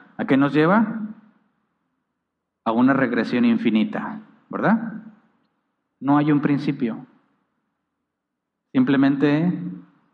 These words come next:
no hay ninguna causa no causada. Todos tienen una causa, así que, pss, no hay forma de llegar, no existe un inicio. ¿Quiénes,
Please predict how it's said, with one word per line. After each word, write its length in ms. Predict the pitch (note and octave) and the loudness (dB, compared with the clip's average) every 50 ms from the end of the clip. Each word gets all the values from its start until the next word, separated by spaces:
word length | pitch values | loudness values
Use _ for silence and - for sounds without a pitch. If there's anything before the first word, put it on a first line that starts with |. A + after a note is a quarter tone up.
| _ _ _ _ _ - | _ _ _ _ _ -6
no 360 | B2+ C#3 D#3 E3 F3 F3 E3+ | -2 2 4 4 6 6 6
hay 360 | E3+ E3+ E3+ E3+ E3+ E3+ F3 F3+ F3 - - - - - - _ _ _ _ _ _ _ _ _ _ _ _ - | 4 4 2 2 0 0 0 -2 -4 -6 -10 -12 -14 -18 -20 _ _ _ _ _ _ _ _ _ _ _ _ -6
ninguna 560 | - D#3 D3 D3 C#3+ D3+ F3 F3 E3+ E3 E3+ | -2 0 2 2 4 4 4 4 2 2 2
causa 340 | - D#3+ D#3 E3 D#3+ - C#3+ | 2 2 2 2 2 0 0
no 200 | C#3+ D3+ D#3 D3+ | 2 0 0 0
causada. 580 | - C#3 C3+ B2+ D#3 D3+ D#3 C#3 A2+ A#2+ - - | 0 0 0 0 0 0 0 0 -2 -4 -4 -2
Todos 280 | D#3+ D#3+ F3 F3+ F3 F3 | 0 2 2 2 2 2
tienen 200 | E3+ E3 D#3+ D#3+ | 2 2 2 2
una 180 | D#3 D3+ - | 0 -2 -2
causa, 340 | - E3 F#3 G#3 G#3+ G#3+ F#3 | -2 0 2 2 2 2 0
así 140 | - D3+ C#3+ | 0 0 0
que, 180 | C#3 D3 C#3+ | 0 0 -2
pss, 340 | - - - - - - - - - - - _ - | -2 -4 -12 -14 -16 -20 -20 -20 -20 -20 -20 _ -8
no 140 | - A#2+ B2 | -2 0 0
hay 100 | C#3+ D3 | 0 0
forma 380 | C3 - D3+ C#3+ C#3+ D3 C#3+ C3 | 0 -2 -2 0 0 0 0 0
de 100 | B2 A#2 | 0 0
llegar, 300 | A2 G#2+ G#2+ G#2 G#2 A2+ | 0 0 0 0 2 2
no 80 | C3+ | 2
existe 420 | D#3 - - - F3 D#3+ - - C#3+ | 2 2 0 0 -2 -2 0 0 2
un 80 | C#3 | 4
inicio. 480 | C3 A2+ A2+ G#2+ G#2+ - - G#2+ - - - - - - - _ _ _ _ _ _ _ _ _ _ _ _ _ _ _ _ - | 4 4 4 4 2 0 -4 -6 -8 -8 -10 -12 -18 -20 -20 _ _ _ _ _ _ _ _ _ _ _ _ _ _ _ _ 0
¿Quiénes, 420 | E3 E3+ F3 F#3+ G3+ F#3 - - | 2 4 6 6 6 4 2 0